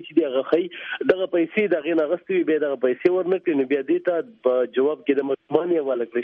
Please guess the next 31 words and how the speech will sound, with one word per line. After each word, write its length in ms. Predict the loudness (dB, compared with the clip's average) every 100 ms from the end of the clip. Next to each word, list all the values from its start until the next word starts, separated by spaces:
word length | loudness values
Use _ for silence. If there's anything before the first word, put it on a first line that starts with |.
| -2
شوي 160 | -2 -2
دي 60 |
چې 360 | -4 -6 -4 0 0
دا 80 | 0
دې 80 | -2 -2
وساتي 340 | 0 0 0
او 60 | -2
په 40 | 0
دغې 120 | -2 0
کور 140 | -2 0
کې 80 | -4 -2
دې 80 | -2
ته 60 | -2 -2
حواله 280 | -2 -2 -2
کړي 180 | -2 0 0
دي. 80 | -2 -4 -4 -2
آه، 80 | 0 -2
تر 80 | -2
اوسه 140 | -2 -2
پورې 240 | 0 -2 -2
پولیس 240 | -2 0
وایي 140 | 0 -2
چې 80 | 0 0 0 0
د، 20 | 0 0 2 0 0
دغه 140 | -2 0 -2
تفتیش 320 | -4 -6 -2
شوی 160 | 0 0
دی، 80 | 0 0
نور 120 | -2 -2
تفتیش 320 | -4 -2 -6 -2
کوي. 220 | -2 -2